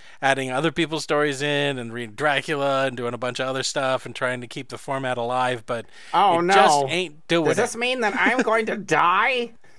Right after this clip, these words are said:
Speaker 1: No, it means Addie and Jason have turned into two old, um, an old married couple who know each other's stories <laughs> already. And we just kinda sit at a table eating eggs,
Speaker 2: You know
Speaker 1: not
Speaker 2: what,
Speaker 1: talking.
Speaker 2: actually?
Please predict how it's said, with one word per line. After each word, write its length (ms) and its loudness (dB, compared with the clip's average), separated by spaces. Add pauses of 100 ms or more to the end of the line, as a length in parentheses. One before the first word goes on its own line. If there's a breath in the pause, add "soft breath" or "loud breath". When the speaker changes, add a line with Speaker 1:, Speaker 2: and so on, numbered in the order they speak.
(880 soft breath)
Speaker 1:
No, 300 4
it 140 0
means 280 2
Addie 380 6
and 100 0
Jason 380 0
have 140 -2
turned 240 0
into 180 -4
two 260 -6
old, 440 0
um, 200 0
an 80 0
old 240 4
married 300 2
couple 320 -4
who 80 -4
know 220 0
each 120 0
other's 240 2
stories 440 0
<laughs> 40 6
already. 400 8 (1900 loud breath)
And 120 2
we 80 2
just 200 0
kinda 200 2
sit 340 0
at 100 2
a 60 0
table 520 0
eating 300 -10
eggs, 260 -2
Speaker 2:
You 60 0
know 140 0
Speaker 1:
not 120 0
Speaker 2:
what, 160 2
Speaker 1:
talking. 240 0 (140)
Speaker 2:
actually? 340 -8